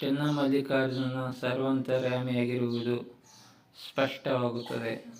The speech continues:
ಆತ ಎಲ್ಲೆಲ್ಲೂ ಇದ್ದಾನೆ ಎಂಬ ಸುಳಿವು ಸಿಕ್ಕರೂ ಆತ ಅಷ್ಟು ಸುಲಭವಾಗಿ ಕಣ್ಣಿಗೆ ಕಾಣಲಾರ, ಮನಸ್ಸಿಗೂ ಗೋಚರಿಸಲಾರ. ಮನಸ್ಸು ಮನುಷ್ಯನ ಭಾವನೆಗಳ ಆಗರ.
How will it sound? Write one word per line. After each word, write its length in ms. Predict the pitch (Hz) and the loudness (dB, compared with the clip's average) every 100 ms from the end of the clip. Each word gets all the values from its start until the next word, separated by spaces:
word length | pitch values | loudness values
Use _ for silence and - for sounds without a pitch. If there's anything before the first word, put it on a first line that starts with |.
| - - - | -20 -20 -4
ಆತ 280 | 123 120 120 | 0 0 2
ಎಲ್ಲೆಲ್ಲೂ 580 | 120 120 117 120 120 127 | 0 2 0 2 2 2
ಇದ್ದಾನೆ 600 | 131 127 131 127 131 131 | 0 0 -4 -4 -2 -2
ಎಂಬ 260 | 127 127 | 0 0
ಸುಳಿವು 800 | 127 131 123 127 120 117 151 - - - - - - _ - | 0 -2 -2 -2 -2 -2 -6 -10 -20 -20 -20 -20 -20 _ -6
ಸಿಕ್ಕರೂ 720 | 143 139 - 156 156 156 - | -4 -4 0 2 4 2 0
ಆತ 300 | 139 135 135 | 0 2 2
ಅಷ್ಟು 500 | 127 123 127 - 156 | 0 0 -4 -4 -4
ಸುಲಭವಾಗಿ 720 | - 139 135 135 135 131 127 | 0 0 2 4 4 4 0
ಕಣ್ಣಿಗೆ 460 | 127 127 123 127 123 | -2 -2 0 0 -2
ಕಾಣಲಾರ, 1000 | 120 120 117 113 117 147 - - - - | -2 -2 0 -2 -4 -8 -10 -10 -10 -4
ಮನಸ್ಸಿಗೂ 440 | 127 135 139 131 135 | 0 0 2 0 0
ಗೋಚರಿಸಲಾರ. 1200 | 127 127 120 135 123 - 120 117 113 160 - - - - - - - - - - - - - - | 0 0 -2 -2 -4 -4 -4 -2 -2 -4 -12 -18 -20 -18 -18 -18 -18 -18 -18 -20 -20 -18 -20 -10
ಮನಸ್ಸು 560 | 170 131 147 156 165 156 | -2 0 2 0 0 2
ಮನುಷ್ಯನ 420 | 147 147 - 147 | 2 0 -2 -2
ಭಾವನೆಗಳ 800 | 143 139 131 127 135 131 127 131 | 0 0 0 2 2 2 2 2
ಆಗರ. 520 | 127 131 123 123 123 | 0 -2 -4 -2 -2